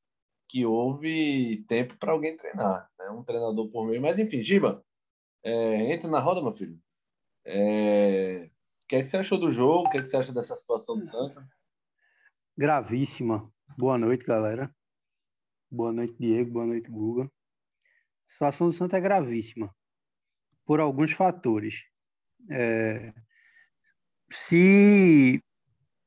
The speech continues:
Speaker 2: as pessoas lembrarem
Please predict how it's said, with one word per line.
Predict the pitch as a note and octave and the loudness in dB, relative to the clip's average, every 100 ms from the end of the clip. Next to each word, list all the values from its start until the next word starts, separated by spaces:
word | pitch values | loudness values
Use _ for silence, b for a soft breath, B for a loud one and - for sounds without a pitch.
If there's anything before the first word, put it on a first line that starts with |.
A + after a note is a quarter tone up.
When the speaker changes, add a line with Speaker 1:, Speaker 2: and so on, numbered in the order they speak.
| _ _ - | _ _ -4
Speaker 2:
as | D3 - | -2 2
pessoas | D3+ B2 - C3 A#2+ - - _ - | 4 4 6 6 6 2 -6 _ 2
lembrarem | D3 D3 B2 A#2+ A#2+ B2 A2+ | 4 4 2 0 0 -2 -8